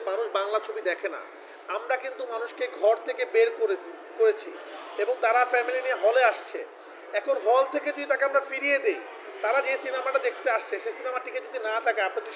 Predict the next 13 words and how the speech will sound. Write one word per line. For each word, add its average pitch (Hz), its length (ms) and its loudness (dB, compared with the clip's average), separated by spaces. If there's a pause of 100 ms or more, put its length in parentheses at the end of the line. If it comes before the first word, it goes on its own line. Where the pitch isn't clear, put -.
শো 247 140 0
না 226 200 0
বাড়ান, 202 260 0 (440)
তারা 247 140 4
কিন্তু 277 180 -4
আবার 254 340 2
বিরক্ত 254 360 2
হয়ে 254 140 2
হলে 214 240 6
চলে, 240 200 0 (180)
বাসায় 190 220 -2
চলে 233 140 0
যাবে 233 300 2